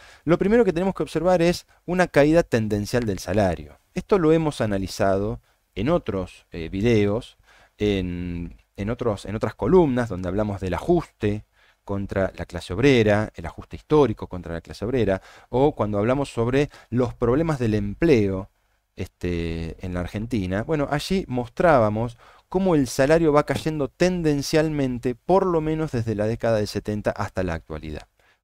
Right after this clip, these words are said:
Con momentos de recomposición, sí, pero que nunca llegan a los niveles anteriores. Esa pérdida, esa tendencia a la pérdida del poder adquisitivo,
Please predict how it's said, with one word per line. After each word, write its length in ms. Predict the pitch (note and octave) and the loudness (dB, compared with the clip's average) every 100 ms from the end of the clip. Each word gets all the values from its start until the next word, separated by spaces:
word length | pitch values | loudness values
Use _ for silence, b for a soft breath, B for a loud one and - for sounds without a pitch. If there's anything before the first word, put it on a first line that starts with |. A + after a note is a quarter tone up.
| - | -2
Con 160 | A2+ | 0
momentos 420 | A#2 B2+ E3 D3+ | 2 2 0 0
de 60 | C#3 | 0
recomposición, 1000 | B2 A#2+ B2 A#2 B2 C3+ - D#3+ C3 C3+ | 0 0 -2 -2 -4 -6 -4 -2 -2 -4
sí, 360 | - - A#2+ A#2 B B | -12 -2 0 -2 B B
pero 220 | D3 D3+ | 4 4
que 120 | D3 D#3+ | 4 -2
nunca 240 | F#3+ F3+ | 0 -2
llegan 500 | - C3+ C3 C#3 C#3+ b | 0 2 4 4 2 b
a 120 | - | -4
los 120 | G2+ F2 | -4 -4
niveles 480 | F#2 F#2 G2 A2+ _ b b | -4 -2 0 -2 _ b b
anteriores. 800 | F#2+ E2+ F2 E2 D#2 - - _ B B B | -6 -4 -6 -8 -14 -18 -20 _ B B B
Esa 240 | F3+ F#3 | 0 0
pérdida, 560 | - G3+ F#3+ D3 A2 G2 | 2 6 6 6 2 0
esa 260 | A#2+ - | -2 -4
tendencia 640 | B2+ A#2+ B2+ E3 D#3 D3 A#2+ | -2 -4 0 -2 0 2 4
a 40 | |
la 180 | G#2+ G#2+ | 2 0
pérdida 480 | - E3+ C#3 A2+ F#2+ | 6 6 6 0 0
del 140 | F#2 | -4
poder 300 | - G#2+ C3 | -4 2 4
adquisitivo, 800 | A#2 A#2 G#2+ C#3+ G#2+ F2+ F2+ F#2+ | 2 0 -6 -6 -4 -6 -6 -10